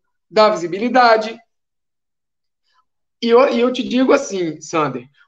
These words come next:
uma coisa é nós escrevermos sobre temas.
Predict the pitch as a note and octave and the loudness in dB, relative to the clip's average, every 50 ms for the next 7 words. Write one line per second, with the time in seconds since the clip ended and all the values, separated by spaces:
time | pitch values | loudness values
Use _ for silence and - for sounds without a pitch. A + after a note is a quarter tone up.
0 | _ - F3 G3+ G3+ G3+ - G3+ G#3+ A3 A3 B3+ A#3 G#3+ F#3+ F#3+ F#3+ G#3 A#3 B3+ | _ -4 -2 -2 -2 0 0 2 2 2 2 0 0 0 -2 0 2 2 2 2
1 | B3+ G#3 A3 G#3+ G#3+ - - - - A#3 A3 G#3+ F#3+ D#3+ D3 D3+ F3+ G3+ B3 C4+ | 0 -2 -4 -8 -10 -12 -16 -8 -2 2 2 4 4 2 0 0 2 4 4 4
2 | C4+ C4+ C4+ B3+ - - - G#3+ A3 A3+ G#3+ C4 B3 B3 - _ G3+ F#3+ F3 D3+ | 4 2 0 -4 -4 -4 0 2 2 2 2 0 -2 -4 -4 _ -2 -2 -2 -4
3 | C3 C3 C#3 - - | -6 -12 -16 -20 -20